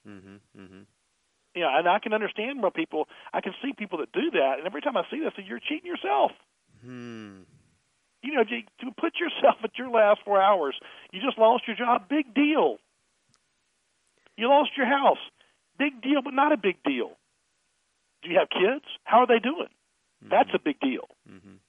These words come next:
Speaker 2: You have a spouse? How are they doing? That's a big deal.
Speaker 1: So
Speaker 2: I think if we get to the end of our life and we've been a good spouse, we've been a good parent,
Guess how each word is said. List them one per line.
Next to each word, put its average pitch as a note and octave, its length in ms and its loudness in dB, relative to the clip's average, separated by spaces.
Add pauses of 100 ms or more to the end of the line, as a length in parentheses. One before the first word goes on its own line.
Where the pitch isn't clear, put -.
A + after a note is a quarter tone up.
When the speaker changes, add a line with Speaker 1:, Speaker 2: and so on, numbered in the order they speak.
(340)
Speaker 2:
You E3 100 -4
have E3+ 80 -4
a - 20 -6
spouse? A#3+ 360 6 (100)
How G3 160 4
are G3+ 40 4
they F#3+ 80 -2
doing? E3+ 240 -6 (220)
That's F3 240 2
a - 40 -18
big - 180 -10
deal. G2+ 160 -12 (1700)
Speaker 1:
So E3 200 2
Speaker 2:
I F3+ 60 6
think A3 220 0
if E3 60 -8
we C#3+ 100 -6
get A3 240 0
to - 60 -10
the - 40 -2
end F#3 80 -6
of E3 80 -8
our D3 100 0
life D3 280 0 (340)
and C3 220 -8
we've F3+ 180 -4
been D#3 140 -2
a C3 40 -6
good D3 280 -6
spouse, B2 340 0 (120)
we've C3+ 120 -12
been C3 100 -8
a A2 60 -14
good C#3+ 220 -6
parent, A#2 320 -8